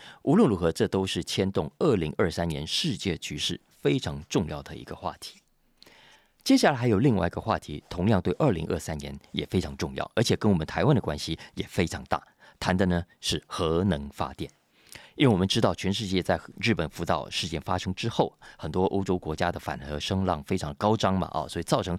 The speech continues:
很多的国家大幅度的去修正它的核能政策，决定把老旧的核能电厂慢慢的淘汰，就连原本要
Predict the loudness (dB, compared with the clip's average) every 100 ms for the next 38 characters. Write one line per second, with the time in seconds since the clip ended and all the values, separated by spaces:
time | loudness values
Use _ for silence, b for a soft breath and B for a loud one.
0 | B B -8 2 2 2 0 -2 -2 -4
1 | B 2 2 2 -4 -4 -4 -4 -6 -4
2 | -2 -2 -4 -6 -10 -8 -10 -8 -8 -8
3 | -10 -12 B B 0 2 4 2 2 -2
4 | -2 -2 -2 -2 -2 -6 -4 -2 -2 -4
5 | -10 -12 B -2 -2 -6 -8 -4 -2 -2
6 | -4 B B B 4 6 4 4 6 4
7 | 4 0